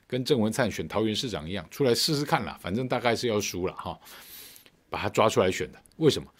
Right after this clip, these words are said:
柯建铭在新竹市当初二零一四年要提的，鼓励民进党提的第一个人选是现在的台北市长柯文哲，啊，柯文哲，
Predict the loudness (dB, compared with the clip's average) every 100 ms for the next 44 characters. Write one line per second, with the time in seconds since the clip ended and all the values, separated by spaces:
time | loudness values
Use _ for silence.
0 | -20 -20 _ 8 8 10 4 2 0 0
1 | 0 -2 0 -2 -4 -6 -4 -2 -2 -2
2 | -2 -4 -6 _ _ _ 4 4 0 -4
3 | -4 0 0 0 0 0 0 -6 -4 -2
4 | -2 -6 _ _ _ _ _ _ _ _
5 | _ -14 2 4 4 4 2 0 -2 -4
6 | -4 -2 -2 -2 -2 2 2 2 -4 -6
7 | -12 -20 -20 -12 -2 0 2 4 6 6
8 | 4 -2 -6 -4 0 2 0 -2 -6 -8
9 | 2 4 4 -2 -8 -16 _ _ _ _
10 | -14 -12 -12 0 2 2 0